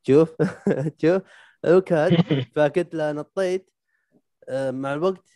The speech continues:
Speaker 1: يجي يوجعني هم الموضوع هذا، لأن أنها عضلة مثب-، عضلة مثبتة للكتف، فهمت؟ يعني كتفك تحركه براحتك ليه؟ لأن ك-، الجزئية من ورا أو ك-، الأساس حقه ثابت قوي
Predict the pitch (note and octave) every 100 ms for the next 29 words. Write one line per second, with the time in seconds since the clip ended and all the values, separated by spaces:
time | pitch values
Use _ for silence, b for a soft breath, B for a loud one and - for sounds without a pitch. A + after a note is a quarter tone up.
0 | - C3 B2 D3 C#3+ C3+ C3 - B2+ A#2+
1 | D#3+ A#2 A#2 A#2+ A2+ _ _ _ - A#2+
2 | A#2+ B2+ B2+ C3+ D#3+ E3 D3+ C#3+ C#3+ C#3
3 | C3 - D3 D3+ C3+ - D3+ D#3 - B2+
4 | A#2+ _ _ _ C#3 E3 E3 C#3+ F3+ C#3+
5 | B2 B2 A#2 C#3 - _ - F3 E3 _
6 | B2+ A#2 B2 B2 _ _ _ _ _ _
7 | - F#3 F#3 _ - F3+ E3 E3 D3 -
8 | D#3 E3 D3+ D3 D3 C#3+ - D#3 C3 B2+
9 | B2+ E3+ F3+ D3+ C3 E3 D#3+ E3 F3+ b
10 | b b _ - C3 B2+ - - B2 B2+
11 | C3+ F#3 D#3+ - E3+ C#3 A#2 C#3 A2 G#2+
12 | _ - B2